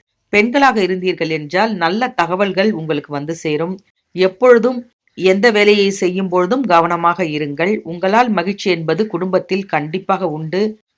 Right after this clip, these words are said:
பொருளாதாரம் சம்பந்தமான முடிவுகளை கூட சில பெண்கள் எடுக்கக்கூடிய சூழ்நிலை இந்த மாதத்தில் அமையும். மாணவர்களாக இருந்தீர்கள் என்றால் நல்ல முன்னேற்றம் ஏற்படும் படிப்பில்.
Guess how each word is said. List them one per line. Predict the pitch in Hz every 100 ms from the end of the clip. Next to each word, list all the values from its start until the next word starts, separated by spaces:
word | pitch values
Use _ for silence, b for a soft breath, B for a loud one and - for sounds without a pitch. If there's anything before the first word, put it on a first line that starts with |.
| -
பொருளாதாரம் | 160 196 247 233 220 214
சம்பந்தமான | 202 190 180 185 190 190 202 208
முடிவுகளை | 170 190 190 196 180
கூட | - 208 226 151 B B -
சில | 202 196
பெண்கள் | 190 196 214 214
எடுக்கக்கூடிய | 170 180 208 - 185 175 175 165
சூழ்நிலை | 208 220 202 196 226
இந்த | 170 160
மாதத்தில் | 156 165 175 170 175 202
அமையும். | - 147 147 139 127 _ _ _ _
மாணவர்களாக | 170 185 226 269 247 202 202 202
இருந்தீர்கள் | 196 185 185 185 180
என்றால் | 170 165 185 226
நல்ல | 190 160 202 220
முன்னேற்றம் | 175 165 190 190 180 156
ஏற்படும் | 156 165 156 165
படிப்பில். | 156 147 147 185